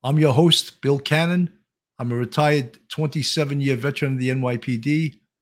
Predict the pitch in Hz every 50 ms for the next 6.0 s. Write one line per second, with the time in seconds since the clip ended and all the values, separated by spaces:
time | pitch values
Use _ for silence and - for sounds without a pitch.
0 | _ _ _ _ _ - 123 117 113 113 110 - 135 131 135 135 131 131 120 117
1 | 117 104 104 104 110 110 110 123 127 127 127 120 113 107 - 131 135 135 135 127
2 | - 139 123 - - - 135 131 123 123 110 95 95 101 113 110 104 101 107 113
3 | 123 120 117 120 110 113 - - 123 117 110 - 110 - - - 110 98 101 104
4 | 107 117 135 143 143 135 - - _ _ _ _ _ _ _ _ _ _ 113 107
5 | 110 123 180 196 - - 175 151 131 - - 127 120 117 113 120 131 - _